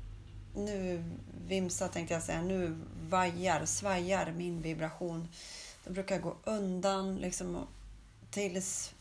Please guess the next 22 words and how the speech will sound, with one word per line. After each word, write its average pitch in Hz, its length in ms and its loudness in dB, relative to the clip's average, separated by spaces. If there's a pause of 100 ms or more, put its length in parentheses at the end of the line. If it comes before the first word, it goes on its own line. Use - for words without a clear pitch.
(100)
jag 180 300 4
har 170 200 -6
tagit 180 260 -2
hand 185 320 0
om 175 120 0
det 190 140 2
som 180 180 -2
känns. 175 540 -2 (380)
Och 196 100 -2
det 202 80 0
började 202 420 4
ju - 80 0
alltid 180 380 -4
med 180 100 -2
en 175 60 -2
tanke, 226 640 -2
liksom. - 440 -6 (1600)
Och 202 120 -6
det 196 60 4
är 202 80 6
ju, 208 100 2
ja, 208 440 6